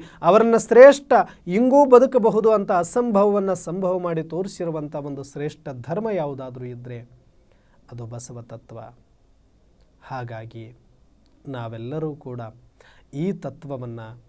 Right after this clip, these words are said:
ಯಥಾರ್ಥವಾಗಿ ಯಾವಾಗ ಅರ್ಥ ಮಾಡ್ಕೊಳ್ಳೋದಕ್ಕೆ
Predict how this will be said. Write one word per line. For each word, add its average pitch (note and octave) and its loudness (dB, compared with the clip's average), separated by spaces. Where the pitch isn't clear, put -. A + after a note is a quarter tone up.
ಯಥಾರ್ಥವಾಗಿ C3 -10
ಯಾವಾಗ C#3 -8
ಅರ್ಥ A#2+ -16
ಮಾಡ್ಕೊಳ್ಳೋದಕ್ಕೆ B2+ -14